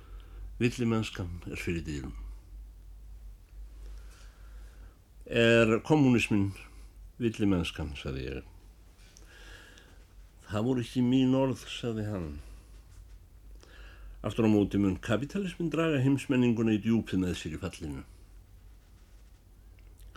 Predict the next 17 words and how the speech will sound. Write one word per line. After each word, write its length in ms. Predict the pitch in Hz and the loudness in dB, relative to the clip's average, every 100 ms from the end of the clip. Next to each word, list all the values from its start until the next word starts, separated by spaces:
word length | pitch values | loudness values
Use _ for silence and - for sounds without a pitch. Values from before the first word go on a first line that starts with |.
| - - | -20 -8
"Ísland 400 | - 139 147 143 | -2 0 2 2
líka," 320 | 147 202 - 131 | 2 -2 -4 -6
sagði 380 | - - 76 | -6 -6 -6
ég. 100 | 82 85 - - - - - - - - - - - - - - - - - - - - - - - | -8 -12 -16 -20 -20 -20 -20 -20 -20 -20 -20 -20 -20 -20 -18 -18 -18 -20 -20 -20 -20 -20 -20 -20 -2
Hann 220 | 135 151 | 4 4
sagði, 380 | 143 135 123 156 123 104 - - - - - - - - - - - - - - - - - - - - | 4 2 2 0 -4 -14 -18 -20 -20 -20 -20 -20 -20 -20 -20 -20 -20 -20 -20 -20 -20 -20 -20 -20 -20 -2
"Það 140 | 127 | 2
er 60 | 117 | 2
til 120 | 120 101 | 2 -4
þurrlendi 720 | - 147 175 175 175 165 156 | 4 6 8 6 4 2 0
og 80 | - | -2
sjór, 440 | - 110 123 131 - - - - - - - - | 2 4 4 2 -6 -18 -20 -20 -20 -20 -20 -14
skipt 460 | - - 123 - 110 | -12 -2 -2 0 0
milli 300 | 104 101 101 - | 0 2 0 0
austurs 440 | 98 - 87 - | -4 -6 -10 -8
og 60 | 78 | -8
vesturs, 380 | 78 - - - | -6 -8 -12 -12